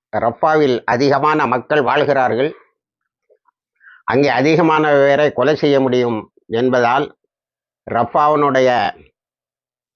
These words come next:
தாக்குதலை அது தள்ளி போடாது என்று எல்லோரும் சொன்னார்கள். ஆனால், நாம் ஒரு மாதமாகவே சொல்லிக் கொண்டிருக்கிறோம், வான்வழி தாக்குதலை தொடங்கிவிட்டார்கள். அதன் பிறகு அவர்களுடைய இரண்டாவது கட்டமாகிய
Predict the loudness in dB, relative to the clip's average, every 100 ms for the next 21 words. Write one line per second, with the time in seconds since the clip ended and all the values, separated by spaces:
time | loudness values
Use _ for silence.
0 | _ _ _ _ _ _ _ _ -4 -2
1 | 0 0 2 2 0 -2 -2 -2 -2 0
2 | 0 0 0 0 0 -2 -2 -6 -4 -2
3 | 0 2 0 -2 -8 _ _ _ _ _
4 | _ _ -4 0 2 0 0 -2 -2 0
5 | -2 -2 -4 -6 _ -6 -2 -2 -2 -2
6 | 0 0 -2 -4 -2 0 -2 0 -2 -2
7 | 0 0 0 -2 -2 -2 -2 -2 -2 -2
8 | -4 -4 -2 0 0 0 0 -2 -2 -2
9 | -2 -2 -2 -2 0 -2 0 0 0 -2
10 | -4 _ _ _ _ _ _ _ -6 -2
11 | 0 0 0 2 2 2 2 0 0 2
12 | 2 2 0 0 0 0 0 -2 -2 -2
13 | -2 0 0 2